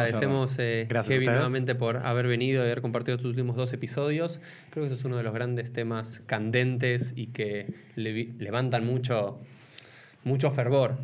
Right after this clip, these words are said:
Speaker 1: en la gente y muchos puntos encontrados y mucho debate y muchas cosas que tenemos internamente. Pero lo que digo, lo más importante es debatirlo, hablarlo, discutir, pensar y nada,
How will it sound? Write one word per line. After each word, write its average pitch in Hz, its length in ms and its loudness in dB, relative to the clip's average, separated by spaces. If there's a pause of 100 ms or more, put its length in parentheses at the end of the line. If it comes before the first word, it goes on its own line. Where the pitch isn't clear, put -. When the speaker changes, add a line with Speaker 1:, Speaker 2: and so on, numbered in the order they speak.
(160)
Speaker 1:
en 113 160 -6
la 104 80 -2
gente 120 520 0
y 110 80 -2
muchos 117 340 -4
puntos 123 380 -2
encontrados 113 760 0
y - 20 -4
mucho 120 280 -2
debate 117 520 0
y 113 100 -4
muchas 123 280 -4
cosas 123 240 -2
que 123 120 -6
tenemos 117 460 -4
internamente. 120 720 -2 (320)
Pero 127 140 -2
lo 127 100 0
que 135 80 0
digo, 139 120 2
lo 127 80 0
más 127 180 -4
importante 127 560 -2
es 120 200 -8
debatirlo, 139 680 2 (300)
hablarlo, 127 760 2
discutir, 123 580 -2
pensar 123 680 2 (420)
y - 40 -8
nada, 127 300 -4